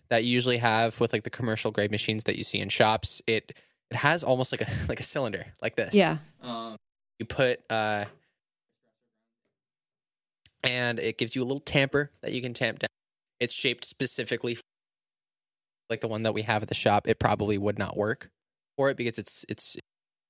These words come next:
Speaker 1: um, and, uh, and then thing, and then it has, like, almost like a plunger, um, that you place on top,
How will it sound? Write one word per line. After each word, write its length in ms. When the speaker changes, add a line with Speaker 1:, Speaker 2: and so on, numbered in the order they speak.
Speaker 1:
um, 560
and, 420
uh, 320
and 140
then 140
thing, 240
and 120
then 140
it 80
has, 200
like, 100
almost 220
like 60
a 40
plunger, 580
um, 140
that 100
you 80
place 320
on 180
top, 360